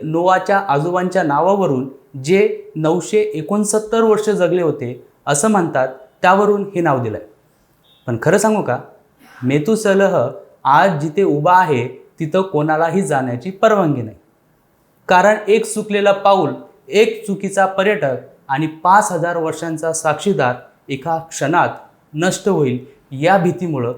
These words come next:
त्या ठिकाणी कोणालाही जाऊ देत नाही आणि हे स्थान गुप्त ठेवण्यात आलंय. वैज्ञानिकांनी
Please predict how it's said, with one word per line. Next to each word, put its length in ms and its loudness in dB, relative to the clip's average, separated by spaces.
त्या 120 4
ठिकाणी 600 -4
कोणालाही 460 0
जाऊ 300 0
देत 220 0
नाही 260 -6
आणि 200 -2
हे 140 2
स्थान 320 0
गुप्त 260 2
ठेवण्यात 360 -4
आलंय. 160 -10
वैज्ञानिकांनी 1120 0